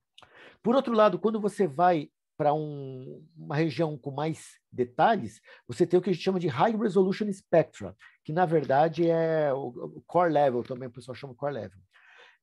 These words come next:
Pro níquel, não adianta você querer fazer isso, porque isso já foi feito várias vezes. Você vai fazer isso no, mais como uma forma de amostra de referência, e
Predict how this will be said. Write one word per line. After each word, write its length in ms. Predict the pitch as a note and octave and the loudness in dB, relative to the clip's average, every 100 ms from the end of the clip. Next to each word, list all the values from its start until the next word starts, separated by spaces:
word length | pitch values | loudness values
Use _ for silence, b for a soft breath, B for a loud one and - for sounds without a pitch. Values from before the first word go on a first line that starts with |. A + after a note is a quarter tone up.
| _ | _
Pro 180 | - D4+ | 4 4
níquel, 640 | B3 C#4+ - G3+ C#3+ A2 - | 6 4 4 4 4 2 -2
não 120 | G3+ | 0
adianta 220 | G#3 B3+ | 0 0
você 100 | - | 2
querer 180 | A#3 G#3 | 2 2
fazer 260 | G#3 E3+ F3 | 2 2 2
isso, 180 | F#3+ - | 0 -8
porque 140 | - | -14
isso 80 | G3+ | -4
já 100 | G#3 | -2
foi 160 | G#3+ | 0
feito 280 | F3+ F#3+ G3 | 0 -2 0
várias 360 | F#3 F#3+ E3+ D3+ | 0 2 0 0
vezes. 400 | F3 E3 A2+ G#2 | 2 2 0 -10
Você 200 | C3+ D3+ | -10 -4
vai 120 | D#3+ | -4
fazer 240 | E3+ D3 | -2 -4
isso 160 | E3 F#3+ | -6 -6
no, 280 | F3 F3 E3 E3 | -10 -10 -16 -20
mais 220 | E3 E3 E3 | -6 -6 -4
como 240 | F3+ E3+ | -6 -4
uma 160 | E3 D3 | -4 -2
forma 320 | F3 D#3+ E3 | 0 0 0
de 300 | D3 D#3 C3 b b _ _ | 0 -2 -4 b b _ _
amostra 420 | D3+ C#3+ D#3+ F#3 | 0 2 2 0
de 120 | D#3 | -2
referência, 580 | D#3+ E3 G3+ D#3 C3+ | -2 -2 -2 -2 -4
e 80 | B2+ | -10